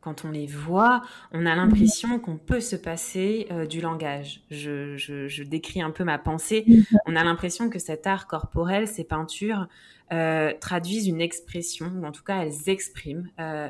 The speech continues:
Speaker 1: une lutte ou, ou autre. Parce que c'est vrai que, ne serait-ce que quand on voit, euh, les photos que vous partagez sur, euh, sur les réseaux notamment,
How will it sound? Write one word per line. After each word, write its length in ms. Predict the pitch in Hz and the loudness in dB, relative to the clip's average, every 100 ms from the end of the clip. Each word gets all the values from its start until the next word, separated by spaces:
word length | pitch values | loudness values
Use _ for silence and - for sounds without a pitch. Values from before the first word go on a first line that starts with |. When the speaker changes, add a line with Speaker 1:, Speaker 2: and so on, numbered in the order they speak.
| - | -8
Speaker 1:
une 200 | 170 170 | -4 -2
lutte 420 | 156 165 202 - | -2 -2 -4 -6
ou, 120 | 151 143 139 139 _ - | -16 -16 -16 -20 _ -14
ou 120 | 170 | -6
autre. 400 | 185 202 220 - - - - | -2 -2 -4 -14 -20 -20 -12
Parce 240 | - 160 - | -2 -2 -2
que 80 | 170 | -6
c'est 180 | 170 | -4
vrai 200 | 160 214 | -2 0
que, 440 | 233 202 160 151 151 _ _ _ | 0 2 4 4 2 _ _ _
ne 100 | 180 | 0
serait-ce 280 | 185 233 220 | 2 2 0
que 80 | 196 | 0
quand 280 | 175 190 185 | -2 -2 -2
on 120 | 170 | -6
voit, 460 | 165 190 196 196 - | 0 4 6 6 2
euh, 140 | 160 | -2
les 100 | 156 | -2
photos 420 | 165 170 170 190 185 | -4 -8 -4 -4 -4
que 100 | 175 | -8
vous 180 | 151 147 | -12 -10
partagez 720 | 160 151 - 156 170 240 226 | -6 -6 -6 -6 0 2 2
sur, 380 | - - 151 151 | -4 -10 -8 -6
euh, 200 | 147 147 | -4 -6
sur 360 | - 160 151 | -10 -12 -12
les 100 | 147 | -10
réseaux 300 | 147 147 165 | -10 -6 -6
notamment, 500 | 160 151 147 160 226 | -6 -6 -4 0 0